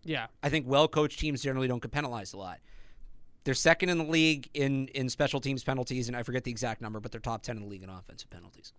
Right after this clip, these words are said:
Speaker 1: There you go. That, yeah, I mean, they're, the numbers I use, thirtieth in D V O A on special teams, twenty-sixth,
Speaker 2: Is
Speaker 1: I
Speaker 2: that a
Speaker 1: think, now
Speaker 2: coaching
Speaker 1: on
Speaker 2: thing?
Speaker 1: offense. I, I mean, it's just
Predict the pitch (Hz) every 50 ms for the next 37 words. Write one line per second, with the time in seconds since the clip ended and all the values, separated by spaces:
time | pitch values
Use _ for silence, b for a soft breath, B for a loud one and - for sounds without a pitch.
0 | _ - - 175 160 151 151 147 147 160 156 139 127 - - - - 185 165 160
1 | 160 160 160 185 190 180 156 147 151 151 151 151 151 143 139 127 - - - -
2 | - - - - 196 180 - - 160 143 135 139 143 151 151 143 160 160 175 185
3 | 190 202 208 214 208 180 - _ - 156 165 180 190 196 190 185 170 185 165 165
4 | 156 175 180 170 180 175 175 175 175 175 170 170 165 - - - 185 180 - 185
5 | - - 208 202 202 202 214 196 - - - - - - - _ - - - 226
6 | 190 _ - - - 170 175 180 185 175 165 156 - - - - - 180 190 -
7 | - - 202 180 160 160 165 185 180 - - - - - - - 190 170 165 175
8 | 180 185 202 208 196 - - b b b b b b b b _ - 185 170 -
9 | 180 175 170 170 160 151 147 147 - _ _ - - _ _ _ - - _ _
10 | _ - - - 190 190 160 - - - - 165 131 - -